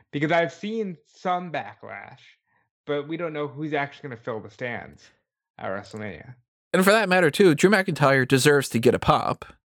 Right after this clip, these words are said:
Speaker 2: It's not his fault that W W E is doing this in a way that, like, it's just not the Brock Lesnar thing.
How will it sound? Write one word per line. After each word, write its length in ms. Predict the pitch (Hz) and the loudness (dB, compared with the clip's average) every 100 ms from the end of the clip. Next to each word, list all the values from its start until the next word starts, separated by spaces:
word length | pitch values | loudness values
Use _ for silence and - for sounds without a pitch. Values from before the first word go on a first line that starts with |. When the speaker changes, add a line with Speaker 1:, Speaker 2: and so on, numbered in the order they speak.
| _ _ _ _ _ _ _ | _ _ _ _ _ _ _
Speaker 2:
It's 200 | 135 139 | 0 4
not 160 | 170 131 | 4 4
his 180 | 151 - | 2 4
fault 240 | 107 101 | 2 2
that 60 | - | 2
W 180 | 113 104 | 2 4
W 240 | 90 92 | 4 4
E 120 | 85 80 | 6 4
is 160 | 82 | 2
doing 340 | - 98 90 82 | 4 4 4 2
this 320 | 78 - - | 0 -2 -4
in 160 | 107 101 | 0 2
a 40 | |
way 200 | 87 87 | 4 4
that, 240 | 78 80 - _ _ - | 4 2 0 _ _ 0
like, 360 | 76 69 - - _ _ _ _ _ _ _ _ _ _ _ _ _ - | 2 2 -4 -20 _ _ _ _ _ _ _ _ _ _ _ _ _ 2
it's 300 | 131 120 - | 4 4 4
just 160 | 139 | 4
not 180 | 143 143 | 4 2
the 60 | 123 | 2
Brock 240 | 135 135 | 2 4
Lesnar 360 | 139 151 107 - | 2 2 0 -2
thing. 320 | - 113 | -2 -4